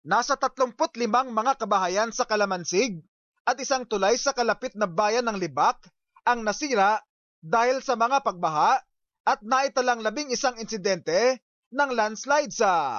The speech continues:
Inatasan naman ni Major General Carlito Galvez, ang commanding officer ng Sixth Infantry Division, ang Philippine Air Force, na tumulong sa paghatid ng relief goods sa mga apektadong lugar.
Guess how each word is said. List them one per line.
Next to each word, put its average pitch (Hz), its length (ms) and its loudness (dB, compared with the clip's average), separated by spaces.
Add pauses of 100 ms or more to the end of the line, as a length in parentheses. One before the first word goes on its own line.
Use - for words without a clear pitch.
(540)
Inatasan 269 560 0
naman 226 320 0
ni 220 80 -2
Major 233 400 2
General 240 480 2
Carlito 226 400 0
Galvez, 175 640 0 (320)
ang 254 160 0
commanding 240 480 0
officer 240 480 2
ng 214 160 -4
Sixth - 320 -6
Infantry 226 320 0
Division, 208 720 -2 (320)
ang 254 160 0
Philippine 247 480 -4
Air 214 240 2
Force, 214 480 0 (320)
na 285 160 0
tumulong 233 480 2
sa 247 160 -6
paghatid 214 480 -2
ng 233 80 0
relief 214 400 0
goods 208 400 0 (320)
sa 302 240 -2
mga 208 320 0
apektadong 196 880 -2
lugar. 185 400 0